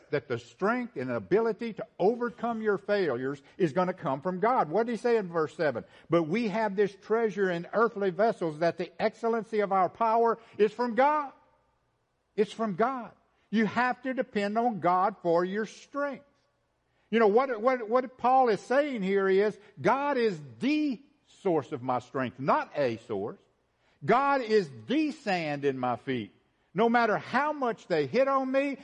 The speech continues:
no matter how much they strike me, no matter how much they abuse me, I can always pop up because Jesus is constantly my source of power. Jesus is constantly my source of strength. Jesus is constantly my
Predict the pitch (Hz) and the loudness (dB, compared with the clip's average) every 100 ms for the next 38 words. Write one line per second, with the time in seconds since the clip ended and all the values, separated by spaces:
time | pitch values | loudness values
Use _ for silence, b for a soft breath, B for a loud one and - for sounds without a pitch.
0 | B 190 208 202 196 170 139 262 311 285 | B 0 2 4 4 2 0 0 0 0
1 | 202 - 175 160 - - 262 269 262 277 | -2 -2 -2 -2 0 2 2 2 -2 -4
2 | 277 - B 220 226 220 196 160 180 311 | -4 -8 B 2 4 4 4 2 2 0
3 | 294 208 - 180 165 151 127 165 269 277 | 0 -2 -2 0 4 4 2 -2 -2 -4
4 | 226 277 277 - B 208 196 202 - 214 | -2 -2 -2 -6 B 0 0 -4 -2 2
5 | 294 311 277 196 160 - 165 156 254 285 | 6 6 4 0 0 0 2 4 4 2
6 | - B B 190 - 220 143 123 220 302 | -2 B B 0 2 0 0 -4 -2 0
7 | 302 220 202 190 175 - - 254 311 262 | 0 -2 -2 0 -2 -2 -8 -2 -2 -2
8 | - 202 190 185 180 170 - 254 277 233 | -6 -4 0 2 2 -2 -2 2 2 2
9 | 175 151 - 269 277 277 277 B B 131 | -2 -4 2 4 4 4 0 B B -4
10 | 196 294 285 233 185 180 - 262 285 277 | -2 0 -2 -6 -6 -6 -4 -2 -2 -4
11 | 247 190 202 190 180 - 202 185 160 - | -8 -6 -2 0 0 2 0 0 -6 -4
12 | 262 294 277 - B B 110 240 302 294 | 0 0 0 -10 B B -4 0 0 -2
13 | 220 180 196 180 - 269 247 - 196 185 | -4 -2 -2 -2 -2 -2 -2 -4 -6 0
14 | 180 175 180 185 180 | 0 2 2 2 0